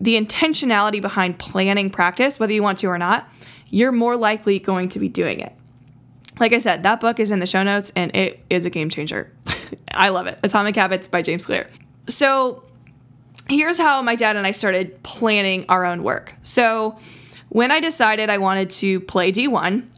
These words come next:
I knew that there wasn't really any good coaches that could help me with my swing specifically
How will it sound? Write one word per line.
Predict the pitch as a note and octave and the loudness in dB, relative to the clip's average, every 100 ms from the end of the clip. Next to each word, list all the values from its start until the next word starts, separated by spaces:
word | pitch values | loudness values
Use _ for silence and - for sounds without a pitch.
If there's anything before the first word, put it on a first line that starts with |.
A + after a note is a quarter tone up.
| - | 0
I | G#3 | 0
knew | G3+ G#3 A#3 B3 | 2 0 0 2
that | G#3+ G3+ | 0 0
there | G3+ | 0
wasn't | G3+ A3 G3 | 2 0 0
really | G#3 G3+ - | 0 0 0
any | F#3+ F#3+ | 0 -2
good | F#3+ G3+ F#3+ F#3 - _ - - | 0 2 2 -2 -16 _ -20 -18
coaches | - G#3 G3 B3+ C#4+ | -4 0 2 2 2
that | A3+ | -2
could | G3 | -4
help | G3+ G3 | -2 0
me | G#3+ | 0
with | G3+ G3+ | -2 -2
my | F3 | -2
swing | D#3+ - F#3+ G3+ | -2 0 0 0
specifically | B3 C4+ C#4+ C#4 C#4+ D4 D#4 | 0 -2 -2 -4 -2 0 -2